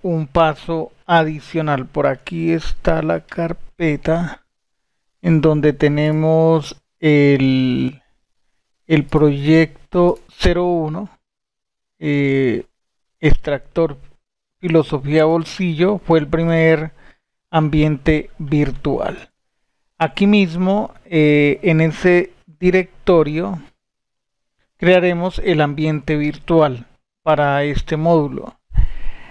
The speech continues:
Digamos que este es un paso adicional. Eh, como estoy en una computadora distinta, entonces, eh, básicamente lo único que debo hacer es crear el ambiente virtual.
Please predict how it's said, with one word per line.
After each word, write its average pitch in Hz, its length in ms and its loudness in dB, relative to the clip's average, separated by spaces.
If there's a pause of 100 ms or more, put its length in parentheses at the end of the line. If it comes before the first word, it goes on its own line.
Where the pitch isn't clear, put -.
(200)
Digamos 190 420 2
que 214 160 0
este 202 280 0
es 190 160 -2
un 196 140 -2
paso 190 360 2
adicional. 170 720 -2 (340)
Eh, 147 1080 0 (600)
como 156 260 2
estoy 170 260 0
en 180 80 2
una 190 180 2
computadora 190 800 2
distinta, 180 880 -2
entonces, 151 1080 -4 (120)
eh, 135 640 2
básicamente 160 920 -2
lo 147 140 -4
único 156 320 -2
que 139 260 2
debo 147 260 2
hacer 180 320 -2
es 156 160 -4
crear 151 420 2
el 143 140 -4
ambiente 135 500 -6
virtual. 135 600 -6